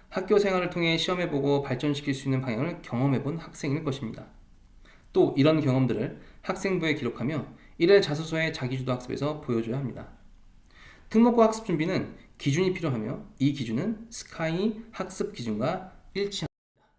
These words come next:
그래서 오늘 우리가 살펴볼 내용은 특목고에 꼭 가져가야 할 자기주도 학습입니다. 일 번은 대학 스카이에서 추구하는 학습 상태 기준이 무엇인가를 확인하며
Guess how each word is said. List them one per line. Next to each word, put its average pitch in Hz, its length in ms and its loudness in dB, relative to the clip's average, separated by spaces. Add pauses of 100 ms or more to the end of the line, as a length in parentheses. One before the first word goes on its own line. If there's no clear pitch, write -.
(1040)
그래서 135 180 2
오늘 139 200 4
우리가 139 380 0
살펴볼 151 760 -4
내용은 127 520 -2 (2250)
특목고에 220 800 4
꼭 202 300 0
가져가야 127 600 0
할 196 320 -4 (100)
자기주도 147 640 -6
학습입니다. - 720 -12 (1300)
일 185 160 4
번은 190 520 0 (160)
대학 147 360 4
스카이에서 190 880 -2
추구하는 214 480 2
학습 - 260 -8
상태 196 280 -4
기준이 147 240 0
무엇인가를 135 600 0
확인하며 143 480 -4